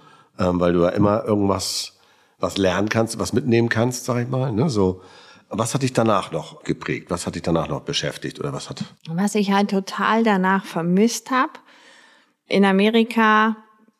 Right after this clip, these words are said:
Speaker 2: war es zwar erstmal auch schwierig, dieses vitalistische Netzwerk zu finden, weil das auch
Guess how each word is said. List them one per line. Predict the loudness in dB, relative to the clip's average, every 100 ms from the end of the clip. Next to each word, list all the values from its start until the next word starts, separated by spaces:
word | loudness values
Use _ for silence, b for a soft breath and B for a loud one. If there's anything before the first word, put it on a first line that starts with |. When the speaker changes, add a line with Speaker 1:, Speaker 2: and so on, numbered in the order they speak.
| _ -4
Speaker 2:
war | 0 0
es | -2
zwar | -2 -2 2
erstmal | 0 2 0
auch | 2 2
schwierig, | -2 0 4 4 2
dieses | 2 2 2 2
vitalistische | 2 2 4 2 2 -4 0
Netzwerk | 0 0 -2 -4 -4
zu | -8
finden, | 0 4 4 4 4 6 6 4
weil | 4
das | 2 0
auch | 0 2 2